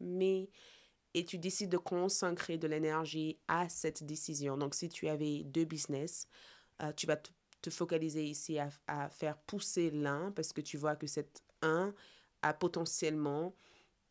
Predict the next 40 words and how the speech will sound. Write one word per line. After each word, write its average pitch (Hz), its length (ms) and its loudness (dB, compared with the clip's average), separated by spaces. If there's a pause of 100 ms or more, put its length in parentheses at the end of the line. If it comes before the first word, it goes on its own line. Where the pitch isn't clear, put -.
(720)
euh, 147 280 -2
de 147 120 -2
la 156 100 4
longévité 165 640 6
dans 156 140 0
le 147 140 0
long 147 180 0
terme. 147 400 -6 (480)
OK ? - 120 -4
Euh, - 880 -6
le 208 140 8
huit 269 320 10
d'épée 202 300 6
me 180 120 4
donne 170 280 6
le 165 80 4
sentiment 170 680 4
que 156 360 -2 (340)
tu - 280 0
as 165 100 4
comme, 180 480 0 (960)
ouh, 330 240 8
je, 190 100 2
euh, 180 260 2
c'est 190 140 4
incroyable 262 280 6
parce 269 180 2
que 190 40 2
quand 185 280 4
je 190 80 -4
vois 180 100 2
le 170 100 0
huit 165 200 0
d'épée 165 340 0
ici, 160 640 2 (640)
je 175 120 2
le 196 120 8
vois 190 380 6
ici 175 600 4
comme 151 400 4